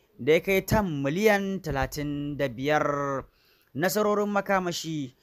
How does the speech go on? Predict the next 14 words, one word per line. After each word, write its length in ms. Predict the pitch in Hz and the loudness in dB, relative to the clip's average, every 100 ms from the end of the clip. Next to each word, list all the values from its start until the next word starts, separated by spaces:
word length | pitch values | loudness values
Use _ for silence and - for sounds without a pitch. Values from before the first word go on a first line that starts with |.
| _ _ | _ _
da 140 | 123 185 | 0 0
yake 240 | - 262 | 4 2
jaddada 300 | 233 262 220 214 | 2 0 0 0
cewa 400 | 226 208 202 185 | 2 4 4 4
a 100 | - | 2
wannan 320 | 180 233 240 | 2 2 2
makon 400 | 208 214 214 170 | 2 2 2 -2
ne 140 | 143 143 | -2 -2
aka 180 | 143 147 | -2 -4
shiga 240 | 127 135 | -6 -2
rana 280 | 139 143 139 | 0 0 -2
ta 80 | 143 | -4
dubu 340 | 127 143 143 | -6 -6 -6
ɗaya 280 | 135 143 143 | 0 4 4